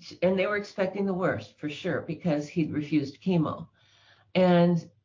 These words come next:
they were shocked when they examined him. And what they said to him was, "Oh my gosh, that is the damnedest case of spontaneous remission we have ever seen."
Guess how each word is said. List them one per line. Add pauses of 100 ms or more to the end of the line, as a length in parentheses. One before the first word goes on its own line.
(140)
they
were
shocked
when
they
examined
him. (600)
And
what
they
said
to
him
was, (800)
"Oh
my (220)
gosh, (1000)
that
is
the
damnedest
case
of
spontaneous
remission
we
have
ever
seen."